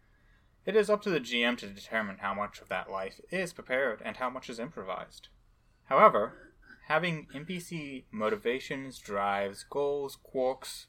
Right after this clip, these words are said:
backstories, and backgrounds makes creating N P C arcs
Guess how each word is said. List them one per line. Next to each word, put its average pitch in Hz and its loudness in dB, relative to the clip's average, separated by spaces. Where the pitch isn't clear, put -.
backstories, 160 0
and 113 -6
backgrounds 101 -2
makes 104 -8
creating 131 -6
N 127 -8
P 160 -8
C 139 -10
arcs 101 -4